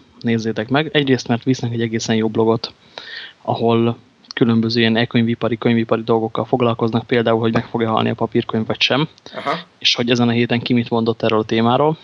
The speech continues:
Speaker 2: És azért negyven k books, mert?
Speaker 1: Mert, ö, negyvenezer szavas
Speaker 2: Aha.
Speaker 1: e-bookokat lehet náluk kapni, több különböző nyelven és több különböző témában.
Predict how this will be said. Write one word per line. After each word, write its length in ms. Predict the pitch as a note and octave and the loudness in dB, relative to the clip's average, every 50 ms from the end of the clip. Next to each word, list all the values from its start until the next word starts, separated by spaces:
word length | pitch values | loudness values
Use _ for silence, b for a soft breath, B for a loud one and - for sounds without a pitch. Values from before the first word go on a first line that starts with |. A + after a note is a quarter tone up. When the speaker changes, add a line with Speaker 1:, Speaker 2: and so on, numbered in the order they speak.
| - - - | -16 -18 -14
Speaker 2:
És 140 | - - | -8 -4
azért 240 | C#3+ C3 B2 C3+ C3 | -4 -2 -2 -2 0
negyven 440 | C3 B2+ B2+ A#2+ B2 C3 C3 C3 C3 | 0 0 0 0 -2 -4 -4 -4 -6
k 360 | - - B2+ B2+ B2+ B2+ C3 C3 - _ _ _ _ _ | -4 -4 -2 -2 -2 -4 -6 -10 -16 _ _ _ _ _
books, 320 | - B2+ B2 - - - | -14 -14 -12 -12 -12 -10
mert? 520 | - A2+ A2+ A2+ B2 C3+ - - - - - - - _ _ - B B B B B B B | -6 -4 -2 0 0 -2 -2 -6 -18 -20 -20 -20 -20 _ _ -20 B B B B B B B
Speaker 1:
Mert, 540 | B B2+ B2 B2 B2+ B2+ B2 - - _ - | B -2 0 0 0 -2 -2 -6 -8 _ -2
ö, 300 | C#3 C3+ C3+ C#3 C#3 C#3 | 0 0 2 2 0 0
negyvenezer 540 | C3+ C#3+ D#3+ D#3 B2+ B2+ B2 B2 A#2 A#2+ A2+ | 0 0 0 0 0 0 -2 -2 -2 -4 -4
szavas 480 | - - A#2+ A2+ A#2 A#2+ - - - - - | -4 -2 -2 -2 -2 -2 -2 -2 -2 -4 -8
Speaker 2:
Aha. 220 | - A2+ C3+ D#3 F3 | -10 -8 -6 -4 -4
Speaker 1:
e-bookokat 460 | C3+ A#2 A#2 A#2+ A#2 B2+ - B2+ A#2+ | -4 -4 -4 -4 -6 -8 -10 -8 -4
lehet 220 | - B2 A#2+ A#2+ | 0 0 0 0
náluk 260 | - A#2+ A#2 A2 A2+ - | 0 0 0 0 -2 -2
kapni, 300 | - D#3+ D#3 - E3+ D3+ | -4 -4 -2 -2 -4 -4
több 180 | - - A#2+ - - | -2 -2 -4 -4 -4
különböző 520 | - A#2+ A#2 A#2 A2+ A#2 A2+ A2 A2 A2+ A2+ - - _ _ B B B B B B B B B - | -6 -2 0 0 0 0 0 -2 -2 -2 -4 -8 -16 _ _ B B B B B B B B B -4
nyelven 300 | C3 B2 B2 A#2+ A2+ A#2+ | -2 0 0 2 2 0
és 120 | A#2+ - | 0 0
több 160 | - B2+ - - | 0 -2 -2 0
különböző 720 | - A#2+ A#2 A#2 A2+ A#2 A2+ A2 A#2+ A#2+ A#2 A#2 A#2 A2+ - A#2 G#2 - - | 0 2 2 2 2 0 0 2 2 2 2 2 0 -2 -4 -8 -8 -8 -6
témában. 560 | - - A#2 A#2 A#2 A#2 A#2 B2 C#3 D#3+ F3 | 0 0 2 4 4 2 2 2 2 0 -2